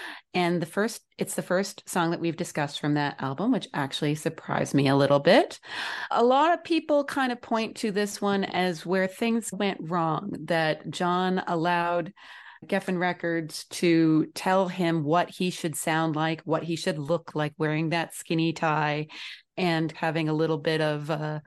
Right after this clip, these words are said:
synthesizers and things like that. It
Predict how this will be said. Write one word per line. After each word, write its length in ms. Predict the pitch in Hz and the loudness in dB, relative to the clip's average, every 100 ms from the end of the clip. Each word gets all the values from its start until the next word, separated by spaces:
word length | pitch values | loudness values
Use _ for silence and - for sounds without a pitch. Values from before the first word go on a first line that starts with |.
| - _ _ _ _ _ _ _ - 160 196 | -16 _ _ _ _ _ _ _ -16 -14 -10
synthesizers 960 | 190 254 233 220 202 214 208 202 190 170 | 0 4 6 6 6 6 6 4 2 4
and 200 | 190 165 | 2 2
things 320 | 190 185 175 | 0 0 0
like 260 | 180 170 - | -2 -2 -2
that. 440 | 175 170 165 160 - | 0 2 0 -2 -6
It 200 | 175 | -6